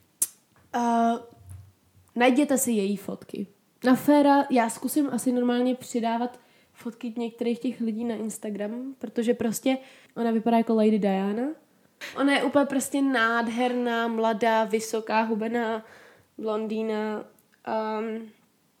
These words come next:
a je jí dvacet dva. Já nevím proč, ok. Mě to děsí, protože ona je, chápe, že je prostě o rok a půl starší než my.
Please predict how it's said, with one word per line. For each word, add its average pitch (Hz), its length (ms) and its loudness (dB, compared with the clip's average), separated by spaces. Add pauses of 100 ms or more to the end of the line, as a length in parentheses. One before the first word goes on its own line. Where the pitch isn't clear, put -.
(460)
a 226 80 -4
je 208 60 4
jí 202 120 2
dvacet 185 300 -4
dva. - 200 -12 (400)
Já 302 240 10
nevím 285 460 8
proč, 247 360 6
ok. 269 200 4 (520)
Mě 285 120 4
to 294 60 4
děsí, 277 360 6
protože 240 360 0
ona 254 140 4
je, 262 80 4
chápe, 285 240 -2
že 269 80 0
je 220 60 2
prostě - 240 -4
o 233 120 -4
rok 220 140 -2
a 208 80 -4
půl 208 160 -8
starší 208 380 -6
než 190 240 -6
my. 170 200 -8